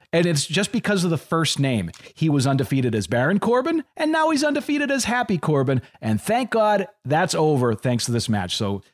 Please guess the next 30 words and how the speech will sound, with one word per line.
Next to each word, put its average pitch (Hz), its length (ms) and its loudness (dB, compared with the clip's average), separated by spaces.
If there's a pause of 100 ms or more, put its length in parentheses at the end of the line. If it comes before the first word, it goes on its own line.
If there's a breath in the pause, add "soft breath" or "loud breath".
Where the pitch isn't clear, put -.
(100)
they 113 80 -2
put, 135 220 0
uh, 123 160 4
Drew 123 180 0
McIntyre 117 540 0
over 190 260 0
because 117 280 -2
that 101 160 -4
was 104 100 -6
the 113 140 -8
only 107 220 -2
thing 101 200 -2
to 104 80 -6
do. 135 320 0 (260 loud breath)
And, 104 220 -2
uh, 98 200 -2
hopefully 113 440 -4 (220)
Drew 127 240 0
can 104 200 -2
move 110 240 0
on 113 140 0
to 113 100 -8
bigger 202 280 -4
and 156 100 -2
better 127 200 0
things 110 420 -2 (400 soft breath)
than 104 160 0
this 104 200 -2
mid-card 107 520 -2
fuel 101 480 -4